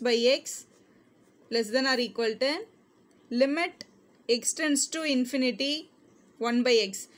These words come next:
So, நமக்கு பேசிக்காக தெரிஞ்ச வரையும் lim-, limit x tends to one by x-ஓட வேல்யூ ஜீரோ. அதே மாதிரி limit x tends to infinity plus one by x-ஓட வேல்யூவும் ஜீரோ தான். இப்போ zero less than or equal to உங்களோட கொஸ்டின் less than or equal to zero-ன்னு வந்திருக்கு.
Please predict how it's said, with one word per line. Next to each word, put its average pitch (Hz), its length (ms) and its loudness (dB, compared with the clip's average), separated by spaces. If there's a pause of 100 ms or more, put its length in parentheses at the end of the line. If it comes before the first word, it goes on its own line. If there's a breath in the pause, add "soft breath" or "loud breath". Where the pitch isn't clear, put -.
(180 loud breath)
So, - 140 -6
நமக்கு 254 280 0
பேசிக்காக 285 460 2
தெரிஞ்ச 269 200 4 (100)
வரையும் 277 260 4
lim-, 262 200 2 (120)
limit 269 200 2 (120)
x - 160 -6
tends 285 200 0 (140)
to - 80 -10 (140)
one 254 160 0
by 302 80 6 (100)
x-ஓட 254 320 0
வேல்யூ 247 260 0 (220)
ஜீரோ. 247 380 4 (520 loud breath)
அதே 277 160 4 (120)
மாதிரி 294 280 0 (500 soft breath)
limit 302 200 0 (120)
x - 140 -6
tends 294 280 0
to 311 60 -2 (100)
infinity 285 440 0 (100)
plus 277 180 2 (120)
one 269 140 0
by 269 140 6
x-ஓட 254 280 0
வேல்யூவும் 254 340 2
ஜீரோ 226 300 2
தான். 196 120 -8 (280 loud breath)
இப்போ 226 140 -6 (100)
zero 339 260 0 (140)
less 269 220 2
than 302 180 2
or 285 160 2
equal 269 320 0 (100)
to 311 100 4 (340)
உங்களோட 233 260 0 (100)
கொஸ்டின் 311 480 -2 (220)
less 240 180 -2
than 285 180 4
or 285 140 4
equal 254 260 2
to 277 140 -2
zero-ன்னு 254 400 2
வந்திருக்கு. 202 300 -6